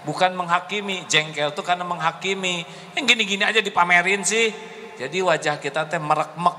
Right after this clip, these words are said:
begitu. Dan yang ketiga, ra-, raufur rahim, bil mu'minin raufur rahim.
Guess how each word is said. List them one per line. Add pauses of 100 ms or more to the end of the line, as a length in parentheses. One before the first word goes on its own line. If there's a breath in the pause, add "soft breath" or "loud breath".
(120)
begitu. (960 loud breath)
Dan
yang
ketiga,
ra-,
raufur
rahim,
bil
mu'minin
raufur
rahim.